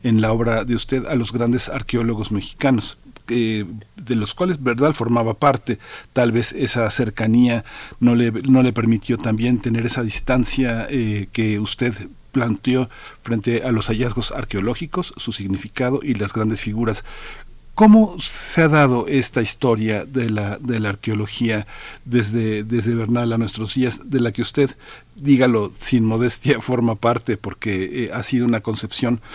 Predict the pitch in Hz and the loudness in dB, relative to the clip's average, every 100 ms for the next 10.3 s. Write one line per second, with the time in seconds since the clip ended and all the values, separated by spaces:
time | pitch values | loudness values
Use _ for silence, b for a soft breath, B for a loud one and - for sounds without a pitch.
0 | B - 107 113 107 110 120 - 101 92 | B -10 -6 -2 0 0 0 -2 -2 -2
1 | 117 110 101 98 - 101 98 - 120 107 | -2 0 0 -2 -4 -4 -4 -4 -4 -2
2 | 101 - 107 104 - 104 107 113 117 - | -4 -4 -4 -4 -4 -4 -2 -2 -4 -6
3 | 110 101 92 90 - 110 101 139 151 101 | -4 -2 -4 -6 -4 -4 0 0 0 -4
4 | 90 107 101 90 95 135 110 101 107 117 | -6 -6 -4 -4 -8 -4 -4 -2 -2 -2
5 | 117 104 98 98 107 120 127 B B B | -2 -4 -4 -6 -4 -4 -4 B B B
6 | B 147 143 - 147 139 - 117 120 110 | B 2 2 2 2 2 0 -4 0 -2
7 | 95 95 98 90 110 135 127 - 113 107 | -2 -6 -4 -4 -2 -2 -2 -2 -4 -4
8 | - - 123 117 117 B B B B - | -8 -2 0 0 -2 B B B B -4
9 | 113 - 123 123 120 110 110 - 113 113 | -4 2 4 4 2 0 -2 -2 -2 0
10 | 135 113 95 | 0 -2 -4